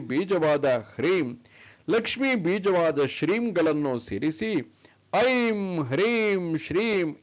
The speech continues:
ಎನ್ನುವ ತ್ರಕ್ಷರಿ ಮಂತ್ರವಾಗಿ ಜಪಿಸುತ್ತಾ ತಮ್ಮ ಭೋಗಗಳಿಗೆ ತಕ್ಕಂತೆ ಚಿಂತಾಮಣಿ ಅಕ್ಷಮಾಲೆ ಅಂದರೆ ಸ್ಫಟಿಕ ಮಣಿಮಾಲೆಗಳನ್ನು ಕೈಯಲ್ಲಿ ತಿರುಗಿಸುತ್ತಾ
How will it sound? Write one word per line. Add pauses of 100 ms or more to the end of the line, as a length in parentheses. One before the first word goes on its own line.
(120)
ಎನ್ನುವ
ತ್ರಕ್ಷರಿ
ಮಂತ್ರವಾಗಿ
ಜಪಿಸುತ್ತಾ (560)
ತಮ್ಮ
ಭೋಗಗಳಿಗೆ (100)
ತಕ್ಕಂತೆ (320)
ಚಿಂತಾಮಣಿ (240)
ಅಕ್ಷಮಾಲೆ (260)
ಅಂದರೆ
ಸ್ಫಟಿಕ
ಮಣಿಮಾಲೆಗಳನ್ನು
ಕೈಯಲ್ಲಿ
ತಿರುಗಿಸುತ್ತಾ